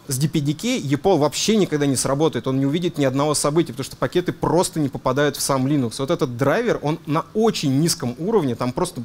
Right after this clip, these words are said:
максимально низко, забирает все пакеты из карточки и прям напрямую к вам в user space выплёвывает. Вообще zero copy — полнейший, и Linux вообще не в курсе, что там хоть какие-то пакеты пришли.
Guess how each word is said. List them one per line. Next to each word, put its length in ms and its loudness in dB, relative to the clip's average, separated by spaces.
максимально 480 -2
низко, 380 -2
забирает 460 2
все 200 0
пакеты 440 -2
из 100 -2
карточки 460 -2
и 80 -6
прям 360 0
напрямую 440 2
к 80 -14
вам 120 2
в 60 -2
user 160 0
space 320 0
выплёвывает. 540 -2
Вообще 240 0
zero 440 2
copy — 240 2
полнейший, 920 2
и 460 2
Linux 320 0
вообще 220 -4
не 100 0
в 40 -8
курсе, 300 -4
что 160 -10
там 140 -2
хоть 160 -6
какие-то 360 -6
пакеты 440 -6
пришли. 480 -14